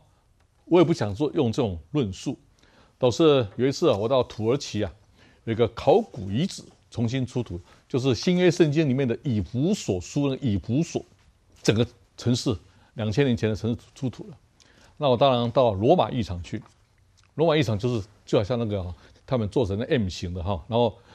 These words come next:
这些政治人物一大早，一大早就到，坐在罗马浴场，然后坐在马桶上讨论政务，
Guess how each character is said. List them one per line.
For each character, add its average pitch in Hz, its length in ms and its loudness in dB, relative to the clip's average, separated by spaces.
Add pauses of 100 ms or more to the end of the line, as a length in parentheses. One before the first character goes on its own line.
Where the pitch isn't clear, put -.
这 - 100 -2
些 120 360 2
政 139 200 -2
治 113 80 -4
人 117 100 2
物 123 40 -4
一 165 80 -2
大 170 160 6
早， 110 340 2 (120)
一 190 100 0
大 185 260 6
早 110 240 -2
就 135 140 0
到， 139 140 4
坐 160 200 4
在 131 140 4
罗 120 140 2
马 120 140 0
浴 131 100 -4
场， 101 120 -4
然 107 80 -4
后 - 40 -10
坐 151 100 0
在 131 100 2
马 120 160 0
桶 95 160 -4
上 110 180 -6
讨 90 160 -12
论 107 160 -6
政 107 160 -8
务， 110 180 -12